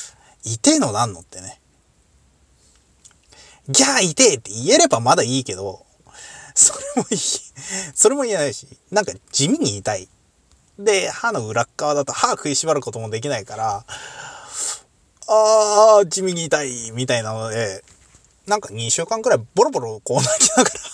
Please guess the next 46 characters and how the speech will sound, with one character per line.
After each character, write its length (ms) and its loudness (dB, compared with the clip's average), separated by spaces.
歯 140 4
磨 240 -2
い 60 -4
て 100 -6
た 240 -6
っ 60 -16
て 220 -16
い 60 -4
う 80 -4
の 80 -12
が 220 -14
あ 40 -14
っ 40 -16
た 160 -20
ん 20 -20
で 60 -20
す。 140 -16
ま 340 -2
あ、 40 -6
三 220 2
十 120 -4
過 160 2
ぎ 80 0
た 100 -2
大 200 0
の 120 -10
大 60 -16
人 100 -8
が 220 -2
こ 160 -4
ん 100 0
な 120 2
ん 360 -10
繰 160 2
り 100 0
返 180 4
し 100 4
ち 80 0
ゃ 20 -4
い 140 -4
か 240 2
ん 60 2
だ 100 0
ろ 220 -6
う 20 -20
と 100 -18